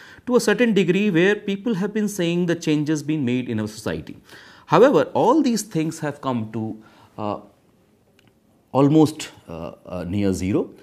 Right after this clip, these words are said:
uh, in the sense that the, the rising atrocities against Dalits, Dalit women, and, uh, the, the attack on reservation, which again flows from the constitutional mandate, uh, reduced number of seats in higher education,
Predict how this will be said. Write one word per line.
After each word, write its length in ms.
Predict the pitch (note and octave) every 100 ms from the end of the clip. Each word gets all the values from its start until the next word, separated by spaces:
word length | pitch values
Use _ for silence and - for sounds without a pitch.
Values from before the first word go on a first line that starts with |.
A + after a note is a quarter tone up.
| _ _ _ -
uh, 100 | F2
in 100 | G2+
the 60 | F#2+
sense 360 | - D3+ G3 -
that 380 | G#2+ G#2+ - - _ -
the, 220 | F2 A2
the 180 | G2+ A2
rising 600 | G2 G2+ C3+ B2+ F3 F3+
atrocities 800 | G#2+ - A#2 C3+ - G3+ F#3+ F#3 -
against 560 | F2+ G2+ G2 G2 -
Dalits, 500 | G2 D#2+ F2+ - - -
Dalit 320 | E2+ E2+ -
women, 380 | F2+ E2 B2 F3 - - _ _
and, 420 | F#2 F#2 F#2+ G2 - _ _ _ F2+
uh, 100 | F2+ - D2
the, 100 | F2
the 200 | F2 -
attack 440 | G2+ C3+ C#3+ F3 -
on 120 | B2
reservation, 760 | A2 A2+ A2+ F3 E3+ D#3+ D#3
which 280 | A2 A2 - -
again 340 | G2+ C#3 D3
flows 320 | C#3+ B2 C3
from 200 | - A#2+
the 80 | A#2
constitutional 460 | G2+ F#2+ - - F#2
mandate, 500 | F#2+ E3 D#3+ - - _ - - -
uh, 260 | G2+ G2 F#2+ - _ _ -
reduced 500 | F#2 A2+ D3 G#3+ -
number 260 | E3 D#3+ D#3+
of 140 | D#3+
seats 360 | - D#3 D#3+ E3
in 100 | C#3
higher 200 | A#2 A#2
education, 640 | F#2+ G2+ A#2 A#2 E3+ -